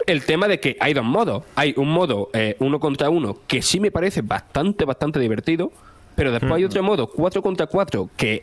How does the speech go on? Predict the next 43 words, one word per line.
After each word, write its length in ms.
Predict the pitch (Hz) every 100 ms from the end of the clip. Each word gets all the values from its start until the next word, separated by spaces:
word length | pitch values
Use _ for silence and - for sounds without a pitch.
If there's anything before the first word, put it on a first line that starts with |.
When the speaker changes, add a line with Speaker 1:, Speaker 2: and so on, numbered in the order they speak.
| -
Speaker 1:
el 240 | 104 101
estadio 520 | 101 - 170 175 110
tiene 180 | 113 143
un 120 | 156 156
tamaño 480 | 147 196 147 101 -
que, 180 | 98
que 140 | - 101
no 100 | 131
tiene 200 | 170 147
puto 220 | - 175
sentido. 520 | - 151 151 202 190 - - - - - - -
Y 120 | - 156
que 100 | 131
está, 500 | - 180 165 113 - - - - -
mm, 360 | 135 127 127
cuando 320 | 135 170 143
estás 200 | 135 214
jugando 320 | - 175 123 127
tú 140 | 180
solo 240 | - 110 107
o 100 | 117
con 100 | 131
otra 160 | 160 180
persona, 420 | 165 220 208 233
claro, 300 | - 151 110
hay 220 | - 143 -
otros 400 | 143 - 110 95 - -
tres 200 | - 156
jugadores 540 | - 165 151 196 247 - -
que 180 | 131 110
no 120 | 123
está 160 | 190 143
controlando 500 | 131 110 107 104 113
nadie. 340 | 202 202 117 - - - - - - - - -
Entonces 460 | 127 120 156 170 104 104
están 380 | - 151 139
más 220 | 117 147 -
rato 240 | 117 110
jugando 280 | - 139 147
juntos 340 | 143 117 110 107
la 160 | 104
I 140 | 151 208
A 180 | 240